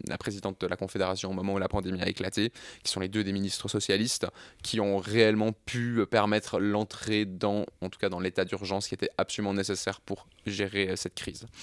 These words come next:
Au niveau cantonal, euh, il y a, il y a plusieurs choses à dire. Euh, premièrement, je pense qu'on peut dire que ça a soulevé clairement les, les faiblesses du système hospitalier suisse, qui certes ne sont pas les, ne sont pas les, les pires, euh, d'Europe ou du monde,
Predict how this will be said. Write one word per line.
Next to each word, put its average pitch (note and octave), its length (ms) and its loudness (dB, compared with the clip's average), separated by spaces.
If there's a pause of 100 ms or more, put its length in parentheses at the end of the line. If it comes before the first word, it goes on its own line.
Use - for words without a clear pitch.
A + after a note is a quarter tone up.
(320)
Au A#2 100 0
niveau B2 260 4
cantonal, B2+ 600 6 (420)
euh, F2+ 600 6 (260)
il - 80 -2
y F#2+ 100 4
a, G2 40 4
il G2+ 60 2
y F2+ 40 2
a - 40 0
plusieurs A#2 280 2
choses A2 140 0
à G#2+ 100 6
dire. A#2+ 300 -2 (340)
Euh, E2+ 140 -4
premièrement, G#2+ 340 0
je - 80 -6
pense - 140 -8
qu'on F#2+ 140 -8
peut - 180 -6
dire A2 260 -4
que F#2+ 120 -2
ça A2 140 -2
a A2+ 40 -2
soulevé A2+ 480 2
clairement G2+ 380 2
les, F2+ 180 -2
les F2 180 -4
faiblesses A2+ 380 4
du G#2+ 80 -10
système G#2 320 0
hospitalier F#2+ 460 -2
suisse, - 340 -4 (480)
qui G2 100 -4
certes - 240 0
ne F2+ 60 -4
sont F2+ 160 -4
pas F#2+ 220 4
les, F2 320 -4
ne E2+ 180 -6
sont - 140 -6
pas - 100 -6
les, - 160 -6 (100)
les - 120 -4
pires, G2+ 420 -4
euh, F2+ 140 -2
d'Europe G2+ 340 0
ou - 60 -6
du G#2+ 100 0
monde, B2+ 300 4